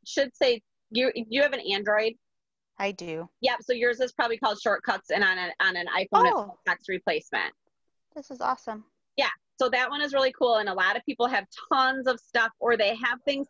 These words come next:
Speaker 1: typed into their notes on their phone, and then they can just cut and paste from their notes, and they have their notes labeled. Um, like, I have my,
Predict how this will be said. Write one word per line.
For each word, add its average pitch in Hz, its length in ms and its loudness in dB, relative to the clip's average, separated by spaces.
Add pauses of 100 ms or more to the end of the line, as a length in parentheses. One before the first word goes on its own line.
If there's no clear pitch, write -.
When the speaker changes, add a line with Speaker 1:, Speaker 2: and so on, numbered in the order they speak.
(100)
Speaker 1:
typed 233 200 -4
into 233 240 2
their 202 160 4
notes 175 420 0 (100)
on 262 140 2
their 269 240 0
phone, 269 400 2 (540)
and 233 120 0
then 220 140 0
they 208 140 0
can 214 160 -2
just 208 220 0
cut - 200 -2
and 220 80 -8
paste 202 320 -2
from 196 160 0
their 175 180 2
notes, 165 380 0
and 180 80 0
they 175 120 2
have 190 180 0
their 165 180 -4
notes 202 340 0
labeled. 208 600 2 (640)
Um, 202 240 2
like, 208 220 0
I 240 260 -2
have 233 200 -2
my, 185 400 0